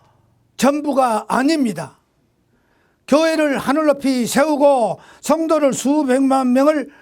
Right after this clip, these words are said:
모이고 세워놨다고 해서 일 등이 아니다, 그 소리입니다. 그 방법이 하나님,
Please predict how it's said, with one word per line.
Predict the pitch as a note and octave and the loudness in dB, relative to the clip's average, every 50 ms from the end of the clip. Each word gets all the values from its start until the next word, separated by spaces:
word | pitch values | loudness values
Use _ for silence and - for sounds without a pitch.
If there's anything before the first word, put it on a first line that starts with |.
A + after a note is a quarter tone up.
| - _ _ | -20 _ _
모이고 | _ G3+ A3 B3 B3+ B3 B3 A#3+ A#3 A#3 | _ 0 0 0 0 -2 -2 -2 -2 -4
세워놨다고 | G#3+ - B3 C#4 C4+ A#3 G#3+ A3+ A3+ - B3+ G3+ | -2 0 0 0 2 2 0 0 0 -2 -2 0
해서 | A3 A#3+ B3 B3 D4 C4 G3+ C#3+ - _ _ _ _ _ _ _ _ | 0 -2 2 2 2 0 0 -4 -10 _ _ _ _ _ _ _ _
일 | - A#3+ C#4+ C#4+ C#4+ | -4 -2 -2 -2 0
등이 | C#4+ E4 D4+ D4+ | -2 -2 0 0
아니다, | B3 G3+ G#3+ C4 D4 E4 D4 | -2 0 -2 2 2 2 2
그 | B3 | 2
소리입니다. | A#3+ C4 B3 A#3 G#3+ F3+ F#3 D#3+ C3+ - _ _ _ _ _ _ _ | -2 -4 -4 -4 -6 -6 -8 -8 -10 -12 _ _ _ _ _ _ _
그 | - C4 D4 D4+ - | -4 -2 0 0 0
방법이 | G3 G#3 A#3 A#3 C4+ C4+ C4 A#3+ | -2 -4 -2 -2 -2 0 0 -2
하나님, | G#3 A#3+ C#4 C#4+ C#4 C4+ | 0 0 -2 0 -2 -2